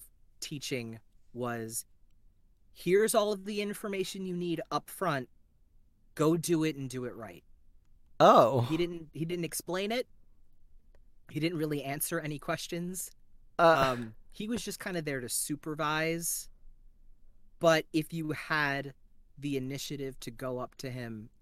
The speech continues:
Speaker 1: and ask for guidance in any sort of department, he would be able to help.
Speaker 2: Okay.
Speaker 1: Because he was really passionate about, you know, cinematography, lighting, the film department, all of that stuff.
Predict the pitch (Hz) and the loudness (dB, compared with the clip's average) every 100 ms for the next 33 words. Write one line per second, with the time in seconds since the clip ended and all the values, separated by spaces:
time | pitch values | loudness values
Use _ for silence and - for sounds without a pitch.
0 | - 123 117 110 107 - - - 123 120 | -16 -10 -8 -8 -12 -16 -16 -4 -2 -2
1 | - - - - 120 120 110 113 123 131 | -4 -12 -14 -8 -6 -6 -6 -6 -4 -4
2 | 143 - - - 131 135 135 139 131 143 | -6 -8 -8 -8 -10 -8 -8 -8 -6 -6
3 | 131 139 127 - 139 - 151 - 160 160 | -6 -8 -10 -10 -12 -6 -6 -6 -8 -8
4 | - - - - - _ - - 143 131 | -12 -20 -20 -20 -20 _ -20 -6 -4 -4
5 | 123 123 127 123 120 131 139 - - - | -4 -6 -6 -6 -10 -6 -6 -6 -16 -10
6 | - 123 117 - 85 82 123 - - 135 | 2 4 4 2 -2 -2 -6 -8 -8 -8
7 | 131 120 127 127 120 - 123 - 127 123 | -6 -8 -6 -6 -8 -10 -10 -10 -12 -12
8 | - 107 120 113 110 104 - - - - | -14 -12 -6 -6 -6 -10 -16 -20 -20 -20
9 | - _ - 120 117 113 - 123 117 - | -20 _ -12 -10 -8 -8 -6 -8 -8 -6
10 | 131 117 - 117 110 110 113 113 120 120 | -4 -4 -8 -10 -10 -12 -14 -8 -6 -6
11 | 117 113 113 - 113 135 123 117 - 120 | -6 -8 -12 -14 -10 -8 -8 -8 -8 -10
12 | 110 113 107 - - - - 156 165 147 | -10 -12 -14 -16 -20 -18 0 6 6 4
13 | 135 - - 110 - | 0 -2 -8 -10 -12